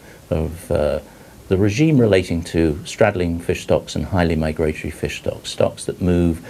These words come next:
beyond national jurisdiction or which, which spend most of their lifespans within, uh, outside areas of national jurisdiction.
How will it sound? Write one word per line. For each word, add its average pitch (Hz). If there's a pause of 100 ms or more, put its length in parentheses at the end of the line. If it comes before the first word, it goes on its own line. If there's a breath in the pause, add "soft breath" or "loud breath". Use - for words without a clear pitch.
(240 loud breath)
beyond 90
national 85
jurisdiction 123
or 87
which, -
which - (220)
spend -
most 73
of 95
their 76 (360 loud breath)
lifespans -
within, 80
uh, -
outside -
areas -
of -
national -
jurisdiction. -